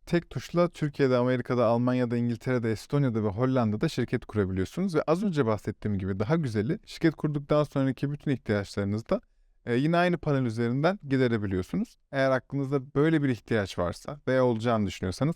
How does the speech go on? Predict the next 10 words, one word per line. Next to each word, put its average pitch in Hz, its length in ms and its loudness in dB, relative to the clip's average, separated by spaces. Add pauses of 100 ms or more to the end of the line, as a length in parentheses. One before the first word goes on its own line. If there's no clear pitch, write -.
açıklama 107 400 -2
kısmında 92 520 0
linkimizden, 110 640 0 (500)
e, 98 260 0
göz 110 180 0
atabilirsiniz 101 720 -4
diyorum 147 260 0
ve 156 40 -6
sohbete - 460 -6
dönüyorum. 95 320 -2